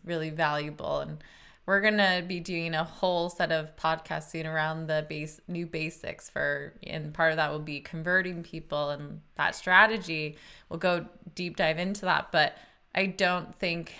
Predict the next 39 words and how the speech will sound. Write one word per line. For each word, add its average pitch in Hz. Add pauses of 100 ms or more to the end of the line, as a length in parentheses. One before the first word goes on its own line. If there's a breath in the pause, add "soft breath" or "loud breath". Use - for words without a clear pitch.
(240 loud breath)
that 160
to 196
get -
content 185 (580)
that 156 (580)
is, 160
you 165
know, 143 (1160 loud breath)
thought 185
leadership, 180
I, 165
I 175
don't 165
like -
filling 151
out -
forms. -
Um, 143
if 170
it 208
was, 190
like, 156
a 180
template 208
or 156
a 156
workshop 170
or 151
a 156
webinar 202
where 160
it 160
makes 165
sense, 160
where 160
I 156
need 160
to 160
re-, 147